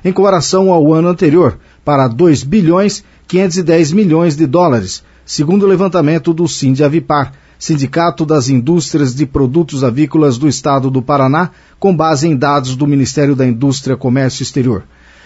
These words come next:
Já o volume de embarques fechou o ano passado em alta de um ponto seis por cento. Ao todo, um milhão quinhentos e setenta mil toneladas da proteína foram destinadas ao mercado internacional no ano passado. Na lista dos cinco maiores importadores de carne de frango paranaense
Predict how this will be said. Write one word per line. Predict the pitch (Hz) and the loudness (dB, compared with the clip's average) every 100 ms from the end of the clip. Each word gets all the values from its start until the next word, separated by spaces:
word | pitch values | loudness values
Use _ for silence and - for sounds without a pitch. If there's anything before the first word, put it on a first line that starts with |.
| - | -8
Já | 113 175 | -2 0
o | 156 | 2
volume | 143 143 175 160 | 2 4 4 2
de | 135 139 | 2 0
embarques | 143 147 139 127 | 0 -2 -4 -8
fechou | - 131 156 135 | -4 -2 0 0
o | 131 | 2
ano | 156 135 | 0 0
passado | 120 - 151 143 | -2 -2 -2 0
em | 131 | 0
alta | 151 143 131 | 0 0 -2
de | 117 | 0
um | 160 | -2
ponto | 139 135 - | 0 -4 -2
seis | 139 123 | -4 -4
por | 160 | -4
cento. | 139 180 165 - 98 _ _ - | -2 -2 -2 -4 -12 _ _ -6
Ao | 160 | -4
todo, | 139 185 185 185 - - _ | 0 2 2 0 -4 -20 _
um | 226 | 2
milhão | 247 202 147 196 208 | 4 4 2 2 0
quinhentos | - 185 | 0 0
e | - | 0
setenta | 160 160 156 | -2 0 2
mil | 143 151 | 2 2
toneladas | 156 143 131 170 160 131 | 0 0 2 0 0 -2
da | 123 120 | -2 -2
proteína | 160 180 - 135 175 170 165 _ - | 0 0 2 2 2 -2 -6 _ -4
foram | 165 156 | 0 2
destinadas | 143 208 - 214 143 156 156 160 - | 2 0 0 -2 0 0 0 -2 -2
ao | 165 | -2
mercado | 156 143 139 143 131 | 0 0 0 -2 0
internacional | 156 165 160 - 196 156 156 - - | 0 0 -2 0 0 0 -2 -10 -12
no | - 175 | -2 0
ano | 165 | 0
passado. | 147 139 - 120 85 - _ _ - - - | 0 -2 -2 -4 -4 -14 _ _ -20 -20 -10
Na | 170 | -2
lista | 175 226 - 202 | 0 0 0 -2
dos | 180 151 - | 0 -2 0
cinco | 196 180 | -2 0
maiores | 160 160 165 147 127 | 0 2 2 2 0
importadores | 165 143 139 135 120 180 151 123 | 0 0 0 0 2 2 2 -4
de | - | -4
carne | 165 147 | -2 -2
de | 131 120 | -2 -2
frango | 151 180 139 | 0 -2 0
paranaense | 143 120 117 160 170 - | -2 0 0 0 -2 -4